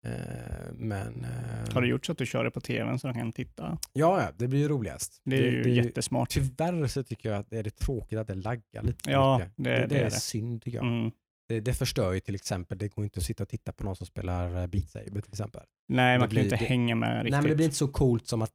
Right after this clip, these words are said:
Speaker 1: titta på någon som är bra på Guitar Hero, liksom.
Speaker 2: Nej.
Speaker 1: Det kan ju vara jävligt underhållande.
Speaker 2: Mm.
Speaker 1: Det blir inte så underhållande att titta på någon som står och är duktig i Beat Saber, för ingenting stämmer, liksom. Man är
Speaker 2: Men
Speaker 1: helt offbeat, liksom, när man tittar på T V:n då.
Speaker 2: Ja, men är det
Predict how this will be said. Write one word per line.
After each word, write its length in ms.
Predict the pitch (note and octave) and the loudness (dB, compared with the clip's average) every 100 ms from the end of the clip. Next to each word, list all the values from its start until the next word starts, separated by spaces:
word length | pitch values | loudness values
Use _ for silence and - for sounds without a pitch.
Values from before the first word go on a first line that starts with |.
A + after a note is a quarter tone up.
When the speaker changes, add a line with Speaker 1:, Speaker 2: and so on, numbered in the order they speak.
| _ _ _ | _ _ _
Speaker 1:
titta 280 | C3+ C#3 A2 | -4 -2 -4
på 100 | A#2+ | -2
någon 180 | A2+ G2+ | -2 0
som 120 | G#2+ | -2
är 40 | |
bra 280 | G2+ A2 G2+ | 0 2 0
på 260 | - - G2+ | 2 2 2
Guitar 420 | G2 G2 A2+ G2 | -2 0 0 2
Hero, 260 | F#2+ G2 A#2+ | 0 0 -2
liksom. 320 | B2+ - - - | -4 -6 -10 -2
Speaker 2:
Nej. 300 | B2 G#2 A#2 | 0 2 2
Speaker 1:
Det 160 | A#2 | 0
kan 120 | A2 | 2
ju 40 | B2 | 0
vara 80 | G2+ | 0
jävligt 200 | F#2+ F#2+ | -2 -2
underhållande. 540 | A2+ G2+ G2+ F#2+ G#2 | 0 0 -2 -2 -2
Speaker 2:
Mm. 320 | B2 A2+ G#2+ - _ | 0 0 0 -4 _
Speaker 1:
Det 80 | A2 | -2
blir 320 | B2+ B2 A#2+ | 2 4 4
inte 160 | C3 | 2
så 100 | - | 0
underhållande 460 | A#2+ A2+ F#2+ F#2+ F#2+ | -2 -2 -2 -4 -6
att 60 | F#2+ | -6
titta 260 | A2+ - | -8 -8
på 100 | - | -6
någon 140 | B2 G2 | -6 -4
som 120 | G2 | -8
står 200 | - G2 | -8 -6
och 60 | |
är 40 | G2 | -4
duktig 400 | G2 - - F#2 | -6 -10 -12 -6
i 140 | G2 | -4
Beat 220 | F#2 G2 - | -2 -6 -6
Saber, 300 | E2+ F#2 G#2+ | -8 -6 -4
för 120 | G#2 | -4
ingenting 420 | G#2 G2 G2+ G2 | -4 -4 -6 -8
stämmer, 540 | - - - F2+ - | -10 -10 -10 -8 -8
liksom. 300 | A2+ - _ | -8 -8 _
Man 100 | F#2+ | -6
är 100 | G2 F#2 | -4 0
Speaker 2:
Men 160 | C#3 | 2
Speaker 1:
helt 320 | C3+ A#2+ G2 - | 4 0 -4 -8
offbeat, 460 | G#2+ - F#2+ F#2+ - | -12 -8 -8 -8 -12
liksom, 280 | G2 - F#2+ | -16 -10 -8
när 80 | F#2+ | -6
man 160 | F#2 | -6
tittar 320 | F2+ - - G2 | -10 -18 -12 -10
på 240 | G2 A#2 _ - | -10 -12 _ -8
T 200 | G#2+ G#2 | -6 -6
V:n 160 | A#2+ G#2+ | -8 -6
då. 140 | A#2+ | 0
Speaker 2:
Ja, 340 | D3+ C#3+ D3 C3+ _ | 2 4 2 0 _
men 180 | C#3+ C#3 | 2 4
är 100 | |
det 40 | D3 | 4